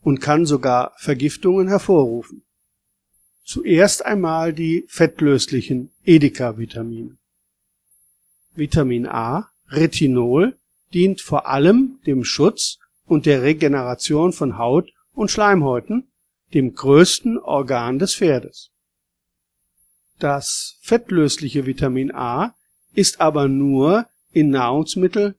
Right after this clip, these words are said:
tierischen Ursprungs enthalten, zum Beispiel Milch, Eier, Lebertran. Unsere Pferde sind aber außer Fohlen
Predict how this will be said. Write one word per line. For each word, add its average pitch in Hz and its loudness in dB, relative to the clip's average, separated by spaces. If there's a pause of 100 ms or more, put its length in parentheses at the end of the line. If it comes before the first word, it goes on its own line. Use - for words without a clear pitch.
(300)
tierischen 208 2
Ursprungs 180 -2
enthalten, 131 -6
zum 147 -2
Beispiel 127 -2
Milch, 135 0 (300)
Eier, 156 0 (100)
Lebertran. 143 4 (540)
Unsere 151 -2
Pferde 147 2
sind 170 2
aber 135 0
außer 135 -4
Fohlen 143 0